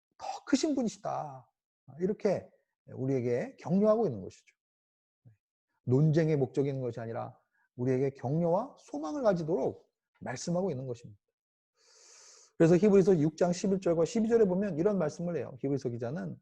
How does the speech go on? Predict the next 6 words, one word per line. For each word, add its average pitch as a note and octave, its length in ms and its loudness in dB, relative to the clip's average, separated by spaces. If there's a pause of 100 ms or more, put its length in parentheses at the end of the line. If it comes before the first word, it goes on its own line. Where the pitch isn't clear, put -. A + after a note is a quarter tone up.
(520)
"우리는 F3 500 6
여러분 E3+ 360 4
각자의 - 460 2
소망의 B3+ 420 -4
완성에 G3 480 2
이르기까지 F3 920 -4